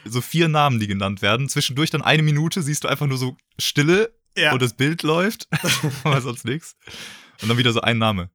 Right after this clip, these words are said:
Speaker 1: Susanna.
Speaker 2: Ja, fand ich nicht schlecht. Hat mir gut gefallen. Ja, und dann kam Dülüm natürlich die Nachricht rein, ne? Wir haben alle drauf gewartet, das erste Date, äh, jetzt geht's los.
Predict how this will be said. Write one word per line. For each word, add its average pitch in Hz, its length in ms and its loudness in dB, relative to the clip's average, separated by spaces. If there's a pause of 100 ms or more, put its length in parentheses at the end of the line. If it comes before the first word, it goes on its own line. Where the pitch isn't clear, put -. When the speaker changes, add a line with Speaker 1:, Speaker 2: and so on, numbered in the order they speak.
(120)
Speaker 1:
Susanna. 101 460 -2 (680)
Speaker 2:
Ja, 127 320 -8
fand 151 220 -6
ich 190 100 -10
nicht 170 140 -8
schlecht. 104 340 -10
Hat 131 140 -12
mir 147 120 -2
gut 135 160 -8
gefallen. 117 400 -10 (560)
Ja, 214 360 2 (520)
und 170 160 2
dann 226 160 4
kam 202 320 2
Dülüm 202 420 0
natürlich 190 340 -2
die 151 120 -6
Nachricht 139 500 0
rein, 117 280 -8
ne? 139 220 -2
Wir 131 140 -2
haben 143 140 -4
alle 147 180 -6
drauf 143 260 -4
gewartet, 131 440 -4
das 127 120 -6
erste 131 320 -8
Date, 123 400 -8
äh, 120 200 -8
jetzt 131 340 -10
geht's 127 200 -6
los. 127 460 -8